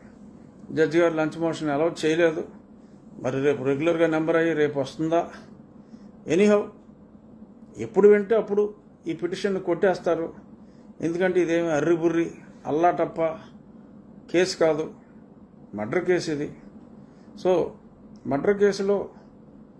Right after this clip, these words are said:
నన్ను అరెస్ట్ చేయడానికి వీల్లేదు అని అడిగినప్పటికీ కూడా,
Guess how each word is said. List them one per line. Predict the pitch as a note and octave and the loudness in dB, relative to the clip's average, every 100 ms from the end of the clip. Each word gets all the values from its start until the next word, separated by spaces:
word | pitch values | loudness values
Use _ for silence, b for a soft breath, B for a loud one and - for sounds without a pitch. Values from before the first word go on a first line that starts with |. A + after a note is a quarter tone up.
| - - | -20 -6
నన్ను | E3 E3+ | -2 0
అరెస్ట్ | E3+ E3 F3+ | -2 -2 -2
చేయడానికి | E3 E3+ D#3+ D3+ E3 - - - - - | 0 -2 -4 -8 -10 -12 -20 -20 -20 -8
వీల్లేదు | C#3 E3 D#3+ D3+ C#3+ D3+ - - - - - - - - | -2 0 2 0 0 -6 -12 -20 -20 -20 -20 -20 -12 -4
అని | E3 | -2
అడిగినప్పటికీ | C#3+ C3 E3+ F3 E3 D3+ D#3 | 0 0 0 -2 -4 -6 -6
కూడా, | D3 C#3+ F3 | -4 -4 -4